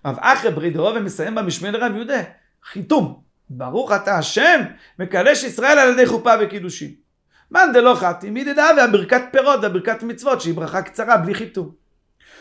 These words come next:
מאן דחתים, מי דדהווה הקידושה. כיוון שהזכרת פה קדושה, ובקידוש,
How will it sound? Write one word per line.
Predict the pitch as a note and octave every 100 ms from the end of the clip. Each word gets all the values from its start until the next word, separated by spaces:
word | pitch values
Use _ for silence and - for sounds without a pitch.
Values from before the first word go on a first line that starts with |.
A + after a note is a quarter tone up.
| - -
מאן | D3 F#3+
דחתים, | F#3+ - C#3 B2+ C#3 C#3+ _ _ -
מי | F3+ A#3+
דדהווה | G#3+ F#3 F#3+ F#3+
הקידושה. | F3+ E3+ D3+ C#3 - - _ _ _
כיוון | C3+ F3+ C4
שהזכרת | - G3 - F#3+ F#3+ E3
פה | F#3 G3
קדושה, | G#3 F#3 - - G3+ C4 F#3 - _ _ _ _ _ _ - -
ובקידוש, | D4 D#4 A3+ A3 E3+ A3+ D#4+ B3 - - -